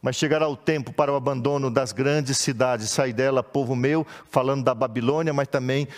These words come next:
dos grandes, dos grandes centros, né? São Mateus vinte e quatro, quinze a dezoito é um protótipo disso. Muito bem. Avançando na linha do tempo.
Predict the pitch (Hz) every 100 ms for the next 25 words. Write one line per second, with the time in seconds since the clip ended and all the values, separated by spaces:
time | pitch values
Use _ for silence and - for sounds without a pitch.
0 | - - 127 107 127 135 123 120 - -
1 | 120 127 120 120 110 113 - 104 90 -
2 | - - 117 202 226 - - - 131 131
3 | 127 139 131 - 143 143 - 135 127 113
4 | 117 123 117 123 110 113 110 107 - 113
5 | 90 78 - 170 202 196 185 202 185 -
6 | _ _ _ _ _ _ _ _ _ _
7 | _ - - - - - 139 190 - 233
8 | 233 220 214 202 208 175 175 139 113 -
9 | 85